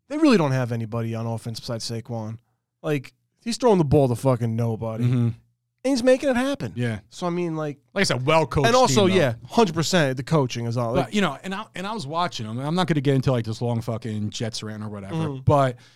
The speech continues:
Speaker 2: you know, I was watching him run around, you know, when he could. Like, they
Speaker 1: Mm-hmm.
Speaker 2: had,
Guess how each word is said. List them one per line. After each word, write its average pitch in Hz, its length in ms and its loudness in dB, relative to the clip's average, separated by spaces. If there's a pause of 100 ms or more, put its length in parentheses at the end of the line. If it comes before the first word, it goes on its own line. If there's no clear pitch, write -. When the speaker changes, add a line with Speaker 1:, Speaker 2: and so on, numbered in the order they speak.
(480)
Speaker 2:
you 165 100 -6
know, 156 60 -2
I 139 60 -6
was 180 120 -6
watching 202 300 0
him 135 160 0
run 147 180 4
around, 143 720 2 (140)
you 139 140 -6
know, 131 240 -2
when 139 160 -2
he 135 100 0
could. 139 500 0
Like, 123 160 -4
they 185 120 2
Speaker 1:
Mm-hmm. 185 80 0
Speaker 2:
had, 214 260 -2